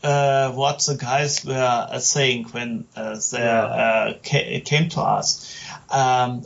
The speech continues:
Speaker 1: I think, uh, I mean, I mean, it's obvious that the game is heavy, um,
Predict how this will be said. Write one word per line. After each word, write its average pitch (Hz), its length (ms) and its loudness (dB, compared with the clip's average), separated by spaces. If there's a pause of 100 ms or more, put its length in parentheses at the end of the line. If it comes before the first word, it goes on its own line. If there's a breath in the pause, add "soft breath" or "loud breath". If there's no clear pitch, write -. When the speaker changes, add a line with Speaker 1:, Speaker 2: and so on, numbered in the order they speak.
Speaker 1:
I 151 140 2
think, 165 500 -2
uh, 139 220 0
I 151 140 2
mean, 180 220 2 (340 loud breath)
I 147 100 2
mean, 170 260 2
it's 156 420 0
obvious 156 500 2
that 127 220 2
the 127 140 0
game 151 380 2
is - 300 0
heavy, 143 760 2
um, 127 720 2